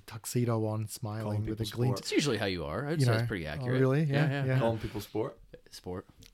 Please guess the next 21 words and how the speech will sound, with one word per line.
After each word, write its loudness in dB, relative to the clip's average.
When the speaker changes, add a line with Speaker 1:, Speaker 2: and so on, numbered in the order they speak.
Speaker 1:
<laughs> -6
So, 8
Speaker 2:
Come -2
on, 6
Speaker 1:
um, 6
Speaker 2:
sport. 0
Speaker 1:
so 6
it's, 0
uh, 6
it's 0
not 2
that, -6
but 6
yeah, 10
I, 6
I, 8
I 6
wanted 8
to 8
make 8
something, -2